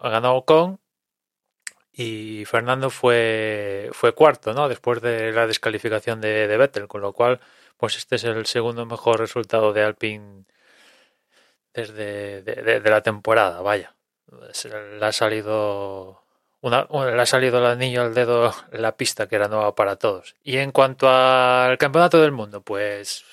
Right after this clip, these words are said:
victoria de Hamilton, que aprieta aún más el campeonato, ocho puntos a falta de dos carreras. La verdad es que tiene pinta, tiene pinta de cumplirse el sueño húmedo de, de algunos,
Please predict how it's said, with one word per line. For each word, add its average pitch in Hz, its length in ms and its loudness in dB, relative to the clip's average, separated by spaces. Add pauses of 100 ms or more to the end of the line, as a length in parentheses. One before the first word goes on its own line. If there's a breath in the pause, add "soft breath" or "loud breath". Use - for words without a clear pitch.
victoria 143 480 2
de 135 120 4
Hamilton, 170 500 2
que - 100 0
aprieta 127 960 2
aún 147 260 2
más 139 260 0
el 120 80 -6
campeonato, 131 800 0
ocho 131 300 0
puntos 151 640 2 (100)
a 120 140 0
falta 127 300 2
de 120 120 4
dos 123 160 2
carreras. 139 640 0 (1040 soft breath)
La 113 160 -2
verdad 110 200 0
es - 80 -2
que 131 180 2
tiene 123 340 -4
pinta, 123 500 -2
tiene 117 220 -4
pinta 127 420 -4
de 120 360 2
cumplirse 110 500 -4
el 120 140 -4
sueño 117 360 0
húmedo 117 360 -2
de, 113 100 2
de 110 240 2
algunos, 123 560 -4